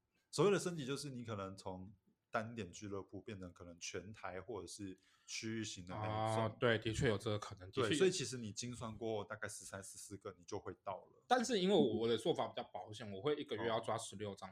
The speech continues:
Speaker 2: 单这样子。
Speaker 1: 哦。对啊，那这样子的话，你就会再可以多，我记得是多拿一万左右，哎，没有到一万，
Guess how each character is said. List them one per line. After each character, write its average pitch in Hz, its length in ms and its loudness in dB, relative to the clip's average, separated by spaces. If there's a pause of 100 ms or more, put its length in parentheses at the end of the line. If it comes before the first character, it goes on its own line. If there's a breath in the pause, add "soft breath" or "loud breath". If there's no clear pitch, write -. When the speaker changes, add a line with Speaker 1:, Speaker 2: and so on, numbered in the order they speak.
Speaker 2:
单 - 100 -20 (140)
这 92 60 -20
样 90 80 -20 (120)
子。 - 140 -20
Speaker 1:
哦。 92 100 -20
对 110 80 -4
啊， 98 140 -2
那 135 180 0 (240 soft breath)
这 - 80 -4
样 135 140 0
子 104 100 -10
的 101 120 0
话， 117 280 -6
你 90 140 -14
就 113 180 -8
会 107 220 -10
再 104 180 -2
可 98 200 -8
以 87 180 -8
多， 110 160 -14
我 101 140 -14
记 180 120 -8
得 127 120 -4
是 135 100 -16 (100)
多 113 200 -8
拿 87 420 -8 (1300)
一 101 80 -10
万 135 200 -8
左 98 160 -10
右， 87 260 -10 (380)
哎， 143 140 -6
没 139 100 -4
有 139 80 2
到 123 140 0
一 101 80 -6
万， 92 360 -4